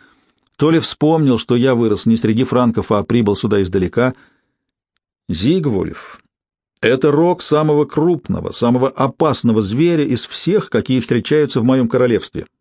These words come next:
пояснил он. «Для охоты на тура надобны хорошие навыки и большая смелость. Тому, кто добьётся успеха, в знак признания героизма достаётся наивысший трофей, такой вот рог».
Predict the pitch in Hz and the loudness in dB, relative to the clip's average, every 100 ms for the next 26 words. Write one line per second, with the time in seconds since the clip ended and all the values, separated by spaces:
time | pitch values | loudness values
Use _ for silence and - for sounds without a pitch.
0 | _ - 90 - 87 76 - _ _ _ | _ -6 -4 -2 -4 -4 -10 _ _ _
1 | _ _ _ _ _ _ _ 85 98 135 | _ _ _ _ _ _ _ -4 0 0
2 | 151 180 180 147 143 131 185 202 139 117 | 2 0 2 2 2 0 0 2 2 2
3 | 143 147 135 139 139 156 147 139 135 156 | 2 0 -2 0 0 0 0 2 2 2
4 | 196 147 - - - _ _ _ _ - | 0 -2 -6 -12 -16 _ _ _ _ -4
5 | 131 127 127 - 175 151 127 101 76 - | 0 2 0 0 -2 0 0 0 -2 -8
6 | _ _ _ _ _ _ _ _ _ - | _ _ _ _ _ _ _ _ _ -6
7 | 101 123 170 - 139 131 127 143 - 127 | 0 2 0 0 2 2 2 0 0 -2
8 | - 147 170 165 131 101 95 123 139 131 | -2 -2 -2 0 0 0 0 0 2 0
9 | 131 131 135 101 101 101 107 160 185 135 | 0 0 0 2 0 0 0 0 0 0
10 | 104 _ _ - _ _ _ - - 117 | -2 _ _ -20 _ _ _ -6 -4 0
11 | 127 147 156 143 139 135 170 190 - 165 | 0 0 0 2 2 2 0 -2 -2 -2
12 | 143 147 - 107 - - 110 - 160 139 | 0 -2 0 -2 -2 -4 -4 0 0 0
13 | 135 110 107 - _ | 0 2 2 -2 _